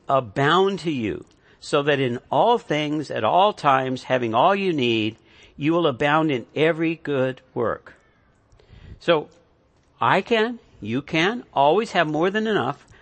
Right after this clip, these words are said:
by always giving faithfully to God's work, investing in God's work. I like to think about the giving we do at C I V as a kingdom venture fund.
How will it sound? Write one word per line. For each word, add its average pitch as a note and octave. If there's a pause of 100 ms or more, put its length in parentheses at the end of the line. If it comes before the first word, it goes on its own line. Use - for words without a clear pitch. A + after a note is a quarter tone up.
(140)
by D3
always F3+
giving F3
faithfully C#3
to C#3+
God's C3+
work, C#3 (520)
investing F#3+
in D3+
God's C#3
work. A#2 (720)
I C3
like E3+
to F#3
think F3
about C#3
the B2+
giving C3+
we A#2
do A#2+
at A2+
C B2
I A#2
V A2+
as A2
a G#2
kingdom G#3
venture D3+
fund. A#2+